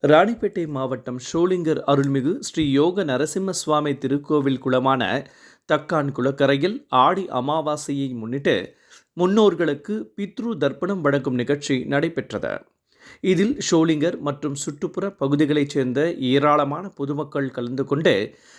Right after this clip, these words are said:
தக்கான் குளத்தில் புனித நீராடி முன்னோர்களின் ஆத்மா சாந்தி அடையவும் மோட்சம் அடையவும் பித்ரு தர்ப்பண பூஜை நடத்தினர்.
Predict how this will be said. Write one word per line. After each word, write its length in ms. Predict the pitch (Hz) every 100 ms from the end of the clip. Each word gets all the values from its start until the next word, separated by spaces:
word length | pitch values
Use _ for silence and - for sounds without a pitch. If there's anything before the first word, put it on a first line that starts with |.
| _ 170
தக்கான் 400 | 170 - 247 220
குளத்தில் 480 | 190 175 175 139 -
புனித 300 | 143 165 170
நீராடி 500 | 131 131 135 156 185 - _ _
முன்னோர்களின் 800 | 147 165 175 180 160 151 147 143
ஆத்மா 640 | - 127 147 - 180 156
சாந்தி 540 | 139 - 110 156 143 135
அடையவும் 520 | 123 143 139 113 139 - _ _ -
மோட்சம் 640 | 139 170 214 - 214 180
அடையவும் 560 | 113 120 139 147 156 202 _ _ _ _
பித்ரு 360 | 226 226 233 247
தர்ப்பண 380 | 151 135 135 147
பூஜை 460 | 139 131 127 123 120
நடத்தினர். 520 | 139 151 135 98 -